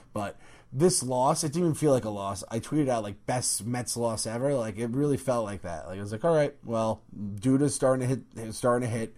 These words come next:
We got Carlos Gomez throughout the game, and I don't give a shit." And, uh, hey, I love Bartolo Colon. He's sucking now, so it also means this is the furthest time until he pitches again for us, which is a good thing. Um,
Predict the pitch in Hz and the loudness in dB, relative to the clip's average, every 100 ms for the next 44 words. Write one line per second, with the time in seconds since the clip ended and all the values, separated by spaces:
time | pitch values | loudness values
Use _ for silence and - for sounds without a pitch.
0 | - - - - 110 117 123 - 120 127 | -18 -20 -20 -6 0 2 2 2 2 4
1 | 131 - 120 117 117 113 104 117 110 110 | 2 4 2 2 0 -2 -4 -2 -2 -2
2 | 117 107 107 104 104 98 - - - 104 | -4 -6 -6 -6 -8 -10 -16 -20 -12 -8
3 | 104 101 98 98 95 95 95 98 107 101 | -8 -8 -8 -8 -8 -10 -10 -8 -6 -6
4 | 92 95 92 - 90 95 104 104 101 95 | -8 -10 -10 -10 -12 -12 -12 -10 -10 -10
5 | 87 113 92 - 104 110 120 110 123 113 | -8 -6 -8 -8 -6 -2 0 2 2 2
6 | 123 117 117 117 117 117 113 110 - _ | 2 0 0 -2 -2 -2 -4 -6 -16 _
7 | 110 107 - - 127 127 127 127 127 127 | -6 -4 -2 0 -2 -2 -4 -2 -4 -4
8 | 113 107 110 113 113 113 110 110 101 92 | -6 -6 -4 -4 -2 -2 -4 -4 -6 -8
9 | - - 131 120 120 120 - 123 113 107 | -12 -6 0 0 0 -2 -6 -6 -6 -6
10 | 101 113 101 95 - - - - 120 117 | -6 -8 -8 -10 -16 -20 -20 -8 -4 -4
11 | 104 101 107 107 95 104 90 - 82 78 | -4 -6 -4 -6 -6 -8 -10 -10 -8 -8
12 | - 82 95 85 85 - - 76 76 - | -10 -12 -10 -10 -10 -12 -12 -12 -12 -16
13 | - - - - - - 117 123 120 117 | -20 -20 -20 -20 -20 -2 4 6 6 4
14 | 117 113 113 110 107 | 2 0 0 0 -4